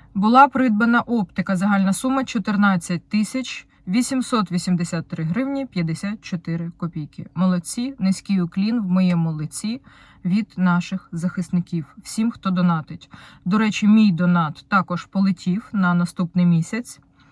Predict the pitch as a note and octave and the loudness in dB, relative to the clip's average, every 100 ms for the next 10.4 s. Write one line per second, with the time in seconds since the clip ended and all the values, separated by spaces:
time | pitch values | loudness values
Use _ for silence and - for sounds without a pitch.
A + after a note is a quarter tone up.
0 | _ _ _ D#3+ D#3+ - F#3 F#3 - G3+ | _ _ _ -8 -6 -2 0 0 -2 -2
1 | F#3+ F3 E3+ E3+ G3+ A#3 - G3 F#3 - | 0 2 2 0 -2 -4 -4 -4 -4 -4
2 | F3+ F3 E3+ D#3+ E3+ F#3 F3 F3 F3 D#3+ | -4 -2 -4 -4 -2 0 0 0 0 0
3 | E3+ D#3+ F#3 A#3+ - _ _ _ - _ | 0 0 -4 -10 -12 _ _ _ -20 _
4 | _ _ F#3+ F#3+ - F#3+ F#3 F3+ F#3 E3+ | _ _ -6 -6 -4 0 2 6 4 6
5 | F#3+ A3+ B3+ C4 - E3+ E3 F3 F3 F#3 | 4 4 0 -4 -4 -2 2 2 4 2
6 | F#3 F#3+ - - F3+ F3 E3+ D3+ D3 _ | 0 -4 -8 -6 0 4 4 2 -6 _
7 | _ _ _ - - - - - F#3+ A3+ | _ _ _ -20 -20 -20 -20 -10 0 6
8 | A3+ E3+ D3 D#3+ E3+ _ _ _ _ - | 6 4 -2 -8 -12 _ _ _ _ 0
9 | G3+ B3 C#4 C4+ B3+ A3 G#3+ A#3 A#3 F#3+ | 4 6 4 2 0 0 0 0 0 -2
10 | - E3 D#3 | -2 -2 -2